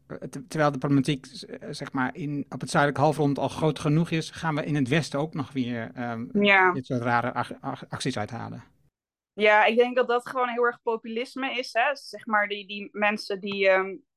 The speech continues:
Speaker 2: zich daar heel erg voor inzetten, die noemen zich pro-life. En dat, dan klinkt al heel erg die, die connotatie dat op het moment dat jij voor abortus bent, dat je dan tegen leven bent.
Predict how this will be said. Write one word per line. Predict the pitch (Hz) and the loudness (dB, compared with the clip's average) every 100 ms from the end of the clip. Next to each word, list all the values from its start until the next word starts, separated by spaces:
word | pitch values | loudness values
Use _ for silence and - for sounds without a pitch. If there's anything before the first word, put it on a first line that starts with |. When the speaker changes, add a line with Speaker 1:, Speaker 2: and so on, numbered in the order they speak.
| _ - | _ -14
Speaker 2:
zich | - 208 | -8 2
daar | 202 196 | 4 6
heel | 202 | 4
erg | 208 | 2
voor | - 190 | -2 -6
inzetten, | 202 202 202 196 | -4 -2 -4 -4
die | 190 | -4
noemen | 196 196 196 | -2 -2 0
zich | 190 190 - _ - | -2 -4 -8 _ -18
pro-life. | - 214 202 190 190 190 247 285 | 2 8 8 8 4 2 0 -6
En | 190 | -6
dat, | 180 175 | -6 -6
dan | 185 185 | -8 -6
klinkt | 196 214 | -4 0
al | 185 | 4
heel | 196 | 4
erg | 202 | 2
die, | - 180 | -2 -8
die | 180 185 | -6 2
connotatie | 202 208 185 - 196 202 - | 4 4 4 4 4 2 0
dat | 190 | -8
op | 185 | -4
het | 190 | -2
moment | 190 185 | -2 0
dat | 190 | 0
jij | 180 | 0
voor | - 190 202 | 2 6 8
abortus | 185 185 196 - - | 8 4 2 0 -4
bent, | 180 170 | -4 -2
dat | 170 | -8
je | - | -4
dan | 175 185 - | -2 -2 0
tegen | 208 196 196 185 | 2 2 0 -4
leven | 185 196 208 | -2 -4 -4
bent. | 196 185 240 269 | -2 0 0 -2